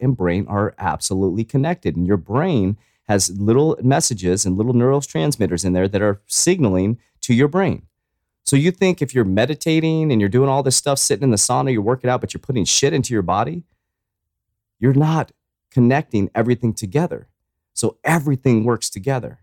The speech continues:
So think about this. What I learned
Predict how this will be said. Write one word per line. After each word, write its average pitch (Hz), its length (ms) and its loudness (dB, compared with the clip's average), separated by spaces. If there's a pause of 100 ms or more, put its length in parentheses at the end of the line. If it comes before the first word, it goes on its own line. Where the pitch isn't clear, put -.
(320)
So - 140 -4
think 180 200 -2
about 90 300 -2
this. - 300 -20 (340)
What 95 200 -2
I 175 240 0
learned 80 440 -4